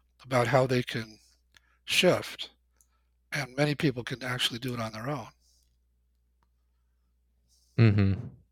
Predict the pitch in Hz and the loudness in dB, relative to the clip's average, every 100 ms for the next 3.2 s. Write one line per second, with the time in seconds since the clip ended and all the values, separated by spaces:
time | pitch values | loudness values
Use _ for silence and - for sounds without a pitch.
0 | _ _ - _ - 113 110 98 - - | _ _ -20 _ 6 8 8 6 -2 -12
1 | _ _ - 110 104 85 117 120 120 120 | _ _ 2 6 6 6 6 6 4 4
2 | 110 - 135 120 - 131 147 - 143 131 | 2 2 8 10 10 8 8 0 -2 2
3 | 117 110 | 2 2